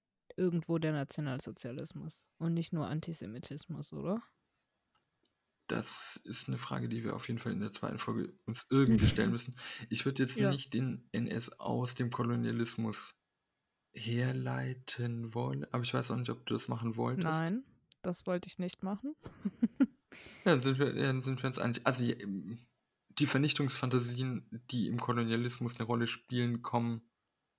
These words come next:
Speaker 2: dann in anderen Formen nochmal im N S.
Speaker 1: Ja.
Speaker 2: Meinst du das?
Speaker 1: Ja.
Speaker 2: Ja.
Speaker 1: Ja. Ich, ich wollte nur sagen, dass das eben nicht nur auf diesen Antisemitismus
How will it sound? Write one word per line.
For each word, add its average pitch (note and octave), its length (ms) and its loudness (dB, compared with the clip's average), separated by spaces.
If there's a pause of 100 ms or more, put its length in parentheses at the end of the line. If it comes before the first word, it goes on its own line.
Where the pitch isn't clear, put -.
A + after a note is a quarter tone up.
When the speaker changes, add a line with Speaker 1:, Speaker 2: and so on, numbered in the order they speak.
(480)
Speaker 2:
dann B2+ 480 4
in A#2 320 2 (920)
anderen C3+ 400 4
Formen B2 380 0 (760)
nochmal A#2+ 520 4
im A2+ 180 4
N G2 160 0
S. - 320 -6 (300)
Speaker 1:
Ja. G#3 200 -4 (320)
Speaker 2:
Meinst A#2+ 260 -4
du C3 60 4
das? - 260 0 (920)
Speaker 1:
Ja. - 180 -4 (300)
Speaker 2:
Ja. - 280 0 (1300)
Speaker 1:
Ja. - 180 -10 (840)
Ich, A3 220 0
ich C#4 200 2
wollte C4 220 10
nur C#4 140 6
sagen, B3+ 320 4
dass A3+ 140 2
das A#3 160 -6
eben A3+ 280 2
nicht C4 240 4
nur B3+ 340 8
auf A3+ 140 0
diesen G#3+ 240 0
Antisemitismus G#3 1040 -2